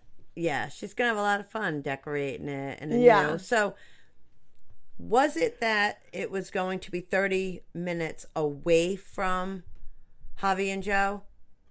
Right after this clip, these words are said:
Speaker 2: I think it seems that way.
Speaker 1: But closer to
Speaker 2: To Chris.
Speaker 1: Chris. And
Speaker 2: And, and farther from the schools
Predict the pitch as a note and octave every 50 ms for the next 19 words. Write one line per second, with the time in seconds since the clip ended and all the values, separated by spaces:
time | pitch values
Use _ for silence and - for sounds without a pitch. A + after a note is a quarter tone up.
0 | - _ - _ _ - - - - G#3+ A#3 A3+ - A#3+ A#3+ B3 A#3+ - - -
1 | A3 G#3+ - - - B3 B3 B3+ B3+ B3+ A#3+ G3 G#3+ A3 F#3+ F#3 - - - -
2 | - - - - - - D#4 - - - - - - - - - - - - -
3 | - - - - - - - F#3+ D#3 - - - - A3 G3+ G3 F#3+ F#3 - -
4 | F#3+ F#3 F3 E3+ - - - - F3 E3 D#3+ F#3 G3+ F#3+ D#4+ - - - - -
5 | - - - - - - D3 C#3+ D#3 D#3 C#3+ A#2 - - - - - - - -
6 | - - - - - - - - - - C#5+ C5+ - G#4+ G#4+ A4 - - - G#4+
7 | G#4+ - - G3+ A3 - - - - - - - - - - - - - - -
8 | - - - - - - - - - - D#4+ E4 D4+ - - D4 D4 C4+ - -
9 | D4+ D4 D4+ E4 E4+ F4+ F4+ E4 - D4+ C#4+ C4 B3 A#3+ A3+ - - - - B3+
10 | C4+ C4 B3 B3 B3 B3+ B3+ B3+ C4+ A#3+ - -